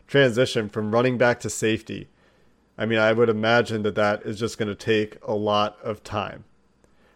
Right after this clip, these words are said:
Tomorrow, Duke Tobin talks to the Bengals media, and we continue our positional preview for the twenty twenty Cincinnati Bengals as we will get through the defense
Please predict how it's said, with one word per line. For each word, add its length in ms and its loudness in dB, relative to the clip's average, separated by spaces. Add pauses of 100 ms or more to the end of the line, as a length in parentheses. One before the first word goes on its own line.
(100)
Tomorrow, 360 6
Duke 280 0
Tobin 560 4 (120)
talks 440 -2
to 140 -2
the 100 2
Bengals 440 2
media, 540 0
and 200 -2
we 140 0
continue 720 -2 (480)
our 160 -2
positional 580 0
preview 440 -2
for 160 0
the 140 -2
twenty 340 -2
twenty 280 -2
Cincinnati 520 -2
Bengals 460 -2
as 160 -4
we 400 -2
will 240 0
get 400 0
through 240 4
the 100 4
defense 720 -2